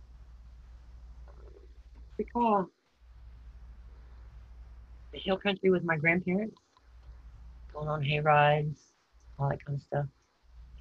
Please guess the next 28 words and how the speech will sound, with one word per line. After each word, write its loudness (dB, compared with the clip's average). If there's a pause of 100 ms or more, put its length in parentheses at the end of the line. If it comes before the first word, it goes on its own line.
(1400)
Campfires, 2
marshmallows, 2 (500)
hot -2
dogs. -8 (420)
<laughs> -18
I 2 (840)
think -2
that 6
was 0
one -12
of -8
my -4
favorite -2
things. -2 (760)
And 0
I 0
think -2
that 4
climbing 4
that 4
old 2
Baldy 8
Mountain 4
over 0
there 0
in -4
San -4
Antonio, -4